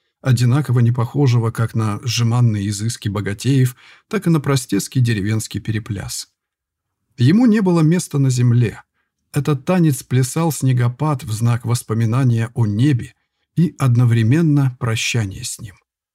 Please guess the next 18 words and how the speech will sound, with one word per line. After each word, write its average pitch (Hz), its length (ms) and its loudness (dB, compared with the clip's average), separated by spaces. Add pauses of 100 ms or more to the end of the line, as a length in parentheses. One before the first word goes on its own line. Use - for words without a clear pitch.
(680)
А 123 140 0
существа, 156 540 -2
танцующие 127 640 0
на 113 100 0
поляне, 127 420 2
могли 110 320 2
всего 147 280 0
лишь 139 240 0
разделить 160 540 -2
эту 95 180 -6
печаль 123 420 -2
и 101 40 0
радость, 123 500 -2 (420)
краткий 156 460 0
миг 147 320 4
полета 135 540 0
в 127 80 -6
смерть 127 640 -4